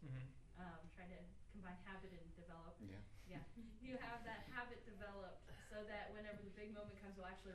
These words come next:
Speaker 2: remember it.
Speaker 1: Mm-hmm.
Speaker 2: Because anyone who knows much about the brain knows that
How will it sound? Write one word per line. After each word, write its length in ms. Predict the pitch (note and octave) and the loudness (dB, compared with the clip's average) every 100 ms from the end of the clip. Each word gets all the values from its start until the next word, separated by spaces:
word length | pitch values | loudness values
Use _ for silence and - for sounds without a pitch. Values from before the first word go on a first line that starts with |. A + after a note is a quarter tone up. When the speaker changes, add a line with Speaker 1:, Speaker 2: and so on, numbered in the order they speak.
| G3+ | 0
Speaker 2:
remember 260 | C4+ B3+ | 0 4
it. 140 | D3 D#3 | 6 6
Speaker 1:
Mm-hmm. 480 | F#3 - - - G#3 | 6 0 -4 -4 -2
Speaker 2:
Because 340 | G#3 F#3+ F#3 F3+ - - | 0 2 2 0 0 2
anyone 400 | A#3+ B3+ A3 G#3 | 4 4 4 4
who 60 | G3+ G3 | 4 2
knows 100 | G3 | 4
much 160 | G3+ G3 G3 | 2 2 2
about 160 | G3+ | 2
the 60 | G3+ A3 | 2 2
brain 180 | G#3 | 4
knows 320 | G3+ A3+ G#3 G3 | 4 2 2 2
that 240 | F3+ F3+ | 2 0